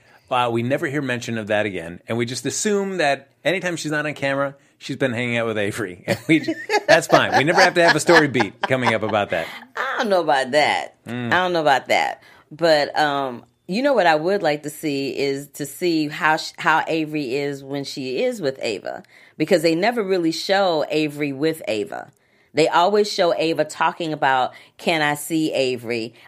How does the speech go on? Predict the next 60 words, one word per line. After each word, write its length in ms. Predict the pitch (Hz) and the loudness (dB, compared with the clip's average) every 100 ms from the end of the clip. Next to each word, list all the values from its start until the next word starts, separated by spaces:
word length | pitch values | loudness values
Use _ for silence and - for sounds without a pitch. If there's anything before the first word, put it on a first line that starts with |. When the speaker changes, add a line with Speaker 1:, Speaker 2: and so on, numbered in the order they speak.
| - | 2
Speaker 2:
Or 160 | 143 131 | 2 2
maybe 420 | 139 147 147 151 | -2 -4 -2 -2
her 160 | 160 | -2
taking 420 | 147 190 147 147 135 | -2 -2 -4 -6 -4
Avery 360 | 135 139 139 | -4 -2 -2
away. 300 | 135 135 135 | -2 0 0
I 80 | 127 | 0
think 240 | 143 147 131 | -2 -4 -4
one 160 | 156 | -4
time 240 | 156 151 139 | -2 -4 -4
she 120 | 147 | -6
was 140 | 135 | -6
in 100 | 139 | -6
a 60 | 117 | -8
park 380 | - 151 143 135 | -2 0 0 -2
with 100 | 120 | -6
Avery, 320 | 113 113 117 | -4 -6 -8
just 240 | 117 120 | -10 -12
one 240 | 120 135 135 | -10 -8 -6
time, 320 | 160 131 120 | -4 -4 -4
or 40 | |
somebody 360 | 120 135 127 120 | -6 -4 -4 -2
else 220 | 110 131 | -4 -6
was 80 | 117 | -10
in 80 | 120 | -12
a 40 | 110 | -8
park 240 | 87 - | -8 -6
with 80 | 82 | -6
Avery. 280 | 110 90 - - - | -6 -8 -16 -8 -4
But 80 | |
we 140 | 143 151 | 0 0
never 320 | 156 175 175 - | 0 2 0 0
actually 380 | 156 151 151 135 | -2 -2 -6 -10
see 340 | - 190 190 - | -8 -8 -6 -2
Ava 440 | 139 127 123 117 - - - | -2 0 -2 -4 -8 -20 -20
spend 340 | - 175 151 | -4 -2 -2
any 220 | 123 139 | -4 -8
time 520 | 123 - 208 220 185 | -6 -2 0 0 -2
with 120 | 143 - | -2 -4
Avery. 500 | 117 92 73 60 60 - - | -6 -6 -10 -16 -18 -20 -20
So 160 | - 175 | -2 0
I 180 | - 175 | 2 2
would 240 | 247 151 | 2 0
be 120 | 143 | -2
interested 560 | 135 151 151 147 147 135 | -2 -2 -6 -8 -8 -8
to 80 | 127 | -8
see 260 | - 139 | -8 -6
that, 340 | 127 143 127 - | 0 2 2 0
to 60 | 127 | -8
see 260 | - 151 | -6 -6
how 240 | 156 143 - | -2 -2 0
Avery 400 | 139 139 139 113 | -2 -4 -4 -4
is 160 | 123 127 | -6 -6
responding 540 | 120 - 147 143 135 | -8 -4 -2 -2 -4
to 120 | 135 | -4
her 160 | 143 127 | 0 0
as 280 | 117 160 175 | 0 -2 -2
her 120 | 147 | -6
mother. 300 | 127 117 110 | -4 -6 -4
Like, 300 | 113 104 | -2 -4